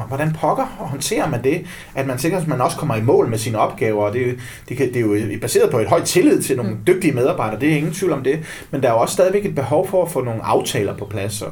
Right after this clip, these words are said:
Speaker 1: nogle kommunikationsgange, der fungerer godt, når man ikke sidder sammen hver dag, og man ikke taler sammen hver dag, og der ikke er den der, øh, de-, øh, detaljerede fokus. Hvordan, hvad er det for nogle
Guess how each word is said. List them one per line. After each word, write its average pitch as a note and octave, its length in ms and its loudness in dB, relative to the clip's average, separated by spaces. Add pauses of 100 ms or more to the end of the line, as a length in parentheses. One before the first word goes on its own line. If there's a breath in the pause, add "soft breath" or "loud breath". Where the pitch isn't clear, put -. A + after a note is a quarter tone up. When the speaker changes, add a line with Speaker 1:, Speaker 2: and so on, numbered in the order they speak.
(120)
Speaker 1:
nogle G#2 140 -10
kommunikationsgange, A2+ 880 -2
der G#2 60 -4
fungerer A#2+ 460 -2
godt, A#2+ 240 0 (300 loud breath)
når B2+ 100 0
man A2+ 120 0
ikke D#3 160 2
sidder G3+ 240 4
sammen A#2+ 300 0
hver A2 220 0
dag, G#2+ 160 0
og G#2 60 -4
man A#2+ 80 0
ikke D#3 120 0
taler G3+ 260 4
sammen G#2 240 -4
hver G#2 200 -2
dag, G#2 160 0
og G#2 60 -2
der A2+ 60 2
ikke B2 160 0
er D3+ 120 2
den D#3 160 0
der, C#3+ 200 2 (380 loud breath)
øh, A2+ 80 -4 (520)
de-, - 60 -4
øh, G2+ 460 -6 (260)
detaljerede B2 480 0
fokus. C3+ 360 0
Hvordan, C#3+ 480 -2
hvad F#3 120 -2
er G3+ 120 4
det G3+ 100 -2
for G3+ 80 -2
nogle C3 240 -2